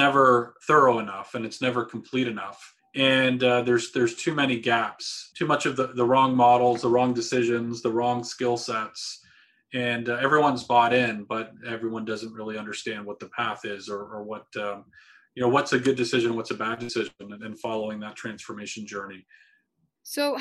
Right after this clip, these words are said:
Speaker 2: how can risk-ready executives convince the more risk-averse people or their counterparts to really believe in and support the transformation?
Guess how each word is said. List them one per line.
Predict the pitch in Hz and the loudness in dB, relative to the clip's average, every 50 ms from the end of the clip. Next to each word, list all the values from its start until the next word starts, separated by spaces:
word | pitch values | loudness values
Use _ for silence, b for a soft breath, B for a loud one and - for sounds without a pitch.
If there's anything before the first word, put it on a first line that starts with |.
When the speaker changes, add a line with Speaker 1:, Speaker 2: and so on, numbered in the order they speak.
| 254 | 0
Speaker 2:
how | 294 302 330 | 0 0 0
can | 320 - 427 403 349 254 202 220 | 0 -4 -6 -6 -6 -4 -2 -4
risk-ready | 240 247 - - - - 214 214 220 214 214 - 208 | -4 -4 -6 -10 -8 -6 -4 -4 -2 -2 -2 -4 -4
executives | 190 185 202 196 202 - 220 202 196 196 196 185 185 - - - | -4 -4 -6 -6 -6 -6 -6 -4 -4 -4 -4 -6 -8 -10 -12 -12
convince | 226 208 196 202 220 220 220 214 220 - - | -12 -8 -4 -2 -2 -2 -2 -4 -8 -10 -10
the | - 208 202 202 196 | -10 -10 -10 -8 -6
more | 196 190 190 | -6 -4 -4
risk-averse | 185 190 202 202 - - - 185 190 180 180 185 185 202 247 277 302 294 - - - | -4 -4 -4 -6 -6 -6 -6 -6 -6 -6 -8 -8 -2 0 2 2 2 2 -2 -8 -10
people | 220 208 - - 196 190 180 185 190 b b b b b b | -10 -8 -6 -4 -2 -2 -2 -2 -4 b b b b b b
or | - 202 202 | -4 -4 -2
their | 180 175 180 | -2 -2 -4
counterparts | 170 - - - 220 220 226 214 190 - - 185 170 170 170 185 185 - - - - - | -6 -6 -4 -4 -2 0 -2 -2 -4 -4 -6 -8 -6 -6 -6 -8 -12 -14 -14 -12 -8 -8
to | - 208 185 196 | -8 -6 -6 -4
really | 202 202 202 196 | -4 -2 -4 -4
believe | 175 196 185 185 196 190 185 180 | -6 -6 -6 -4 -4 -4 -4 -4
in | 185 180 180 175 - 175 | -6 -6 -8 -8 -10 -12
and | 190 170 | -12 -12
support | - 185 180 - - 185 180 180 | -12 -14 -14 -12 -12 -12 -12 -12
the | - 170 - | -14 -14 -14
transformation? | - 160 160 165 - - 170 185 208 - - - - - 202 | -14 -14 -14 -14 -16 -16 -16 -14 -14 -12 -14 -14 -16 -16 -18